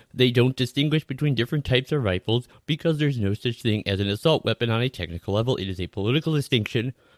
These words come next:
which is why you can't distinguish on this report or any report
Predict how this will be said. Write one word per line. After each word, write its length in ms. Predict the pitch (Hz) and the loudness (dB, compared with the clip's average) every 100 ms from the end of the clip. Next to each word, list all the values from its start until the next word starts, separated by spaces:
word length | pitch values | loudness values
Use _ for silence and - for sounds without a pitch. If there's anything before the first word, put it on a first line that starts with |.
| _ | _
which 240 | 104 113 | -8 -6
is 140 | 120 98 | -6 -4
why 400 | 101 101 120 117 _ | 0 2 2 0 _
you 180 | 123 120 | -2 -2
can't 380 | - - 156 160 | -2 -2 -2 0
distinguish 580 | 160 - 127 120 127 - | -4 0 0 2 0 0
on 200 | 113 110 | 0 2
this 240 | 123 - | 0 -2
report 460 | 156 - 110 107 120 - _ - | -6 -4 -2 -2 -2 -10 _ 0
or 220 | 127 131 | 2 4
any 220 | 160 170 | 2 2
report 520 | 139 123 - 98 123 | 2 0 0 0 0